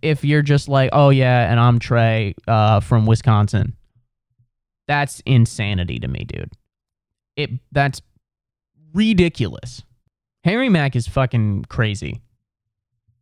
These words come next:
If, for those who don't know, Harry Mack is a, is a freestyle rapper. He's, like, just this white guy who is the best freestyle rapper you've ever fucking seen.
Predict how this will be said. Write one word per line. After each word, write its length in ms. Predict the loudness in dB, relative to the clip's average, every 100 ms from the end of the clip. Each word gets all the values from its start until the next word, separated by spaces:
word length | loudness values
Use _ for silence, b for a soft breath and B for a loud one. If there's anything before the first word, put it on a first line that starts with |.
| _ -14
If, 80 | -4
for 80 |
those 160 | 0 0
who 80 | 2
don't 160 | 2
know, 160 | 4 2
Harry 300 | 2 0 -2
Mack 240 | -2 -2
is 100 | 2
a, 220 | 4 2 2
is 140 | 0 0
a 100 | 0
freestyle 560 | -2 -4 -2 0 2
rapper. 480 | 2 0 0 -2 -2 -6
He's, 500 | -6 -2 0 0 -2
like, 260 | -4 -4 -8 -20 _ _ _ _
just 180 | -4 0
this 160 | -2
white 300 | 0 -4 -2
guy 320 | -2 -2 0 0
who 140 | 4 4
is 160 | 4
the 160 | 4 2
best 400 | 2 -2 -2 -6
freestyle 520 | -6 -4 0 2 4
rapper 300 | 4 2 0
you've 280 | 0 2 2
ever 300 | 0 0 0
fucking 360 | 0 -2 -2 -4
seen. 340 | -4 -8 -8